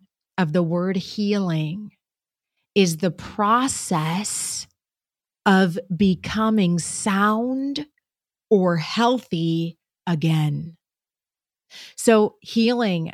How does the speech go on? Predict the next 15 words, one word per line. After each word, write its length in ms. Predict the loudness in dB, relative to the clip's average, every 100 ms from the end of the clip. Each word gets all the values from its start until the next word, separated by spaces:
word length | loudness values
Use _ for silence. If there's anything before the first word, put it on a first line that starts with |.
| -8
by 380 | 0 2 4
its 340 | 2 2 -2 -2
own 360 | 0 0 2 0
definition, 840 | -2 -2 -2 0 0 -2 -4 -4
is 220 | -4 -6 -4
a 140 | -6 -10
process. 1300 | -12 -6 -6 -6 -8 -8 -8 -10 -12 -10 -12 -14 -18 _ _ _ _ _ _ _ _ _ _ _ 4
This 180 | 4 6
is 220 | 2 4
not 480 | 4 4 2 2 -2
something 580 | -2 -2 0 0 2
where 140 | 2 4
we 160 | 2
say, 500 | 2 2 4 4 2 0 -12 _ _ _ 4
"Done! 500 | 6 6 4 2